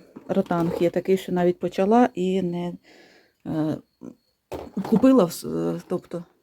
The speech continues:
і не виплела. А, і ось дві отаких на дванадцять з половиною. Може, і замовлю такі миски, якщо на них буде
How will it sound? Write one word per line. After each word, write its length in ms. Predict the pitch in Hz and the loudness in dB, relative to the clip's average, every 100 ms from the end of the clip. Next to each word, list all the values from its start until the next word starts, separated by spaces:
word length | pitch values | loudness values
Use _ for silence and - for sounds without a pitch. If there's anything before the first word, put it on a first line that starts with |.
| _ _ _ - | _ _ _ 0
і 100 | 190 | 4
не 140 | 190 | 4
виплела. 480 | 165 165 165 165 175 - - - - _ _ _ _ - - | 2 -6 -8 -6 -6 -8 -12 -12 -18 _ _ _ _ -20 -18
А, 40 | 170 160 - | -14 -8 4
і 140 | 254 | 6
ось 200 | 185 165 | 6 4
дві 180 | 175 208 | 0 2
отаких 420 | 180 175 - 160 | 2 -2 -8 -4
на 120 | 165 | -4
дванадцять 460 | 156 180 175 - - | 0 0 0 -4 -12
з 40 | |
половиною. 680 | - 165 165 254 294 277 269 - - - - - - | -10 -6 2 6 10 10 8 2 -16 -20 -16 -6 2
Може, 260 | 262 214 | 4 6
і 40 | 170 | 4
замовлю 540 | 175 196 269 277 240 - - _ _ _ _ _ _ _ _ | 2 6 6 8 6 2 -14 _ _ _ _ _ _ _ _
такі 300 | - - 240 | -16 2 6
миски, 480 | 226 220 - 226 214 | 6 4 -2 -4 -4
якщо 340 | 214 208 - 226 | -4 -6 -2 2
на 140 | 214 | 4
них 240 | 208 202 196 | 4 2 0
буде 280 | 208 208 | 2 0